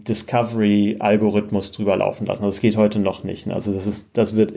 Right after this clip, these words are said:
werden, das sind heute immer noch diese zentralen Plattformen. Aber ich hab zumindest schon mal einen unabhängigen zusätzlichen Weg, wie ich meine Community mehr ownen kann, als ich das heute, dass ich, als ich das heute kann.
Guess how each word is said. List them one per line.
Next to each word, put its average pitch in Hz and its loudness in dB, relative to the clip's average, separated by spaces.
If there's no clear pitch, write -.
werden, 104 2
das 110 -4
sind 113 -2
heute 107 2
immer 107 4
noch 98 0
diese 101 -8
zentralen - -8
Plattformen. 113 -2
Aber 131 4
ich 127 0
hab 127 -2
zumindest 143 2
schon 131 0
mal 127 4
einen 113 2
unabhängigen 139 2
zusätzlichen 127 2
Weg, 110 2
wie 101 2
ich 101 -4
meine 101 0
Community 104 -2
mehr 117 4
ownen 110 4
kann, 101 -4
als - -8
ich - -18
das - -12
heute, 98 -4
dass - -12
ich, - -16
als - -14
ich - -20
das - -16
heute - -6
kann. - -12